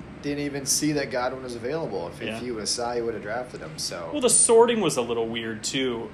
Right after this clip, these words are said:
Speaker 2: If you
Speaker 1: The
Speaker 2: had it
Speaker 1: A D P,
Speaker 2: sorted by
Speaker 1: yeah.
Speaker 2: A D P, the rookies were, it was like it was sorted for rookie
Speaker 1: Yeah.
Speaker 2: drafts. So the rookies were all way higher than everything else. So you really had to pay attention. You had to go to projected for this year to get the, uh,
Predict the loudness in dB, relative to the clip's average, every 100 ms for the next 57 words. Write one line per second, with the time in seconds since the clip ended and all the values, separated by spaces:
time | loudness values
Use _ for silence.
0 | -10 -8 -4 -2 4 4 4 2 2 2
1 | 4 4 4 4 4 4 2 2 0 -4
2 | -6 -2 0 0 -2 -2 -4 -2 -2 -2
3 | 0 0 0 0 -2 -8 -16 -16 -16 -16
4 | 0 4 4 6 6 6 4 2 0 2
5 | 4 6 6 4 2 -2 2 2 2 -2
6 | -2 -2 0 0 -2 -2 -4 -4 -12 -18
7 | -18 -8 -2 2 2 4 2 4 0 0
8 | 2 4 6 4 4 4 4 2 -2 -2
9 | -4 -2 -2 0 -2 -2 -2 0 0 0
10 | 0 0 0 0 0 0 -2 0 2 2
11 | 2 2 0 -2 -8 -2 -4 -2 -8 -8
12 | -6 -6 -6 -6 -6 -6 -8 -8 -8 -6
13 | -6